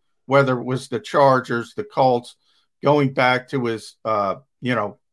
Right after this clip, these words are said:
uh, uh, all the way when he started. Uh, he, he built relationships. He had a bigger networking,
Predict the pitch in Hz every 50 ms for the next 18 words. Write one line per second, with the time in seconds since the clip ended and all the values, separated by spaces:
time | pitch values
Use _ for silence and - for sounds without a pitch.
0 | _ _ - 113 113 107 101 101 87 - _ _ - 143 123 120 113 - - -
1 | 151 156 151 139 135 131 131 131 123 120 127 123 120 107 - - - - - 139
2 | 139 139 135 131 135 131 123 123 _ _ _ _ _ _ _ _ _ - - 104
3 | 101 98 98 95 87 82 - _ _ _ - 151 170 175 160 135 - - 233 160
4 | 139 - - 180 180 185 202 196 - 175 165 156 131 131 135 143 165 165 - -
5 | 139 113 - - - 107 - - - - 127 135 139 135 127 - - - 165 170
6 | 175 160 170 147 139 127 120 123 131 135 123 123 - 127 135 127 127 120 - -
7 | 127 120 113 110 107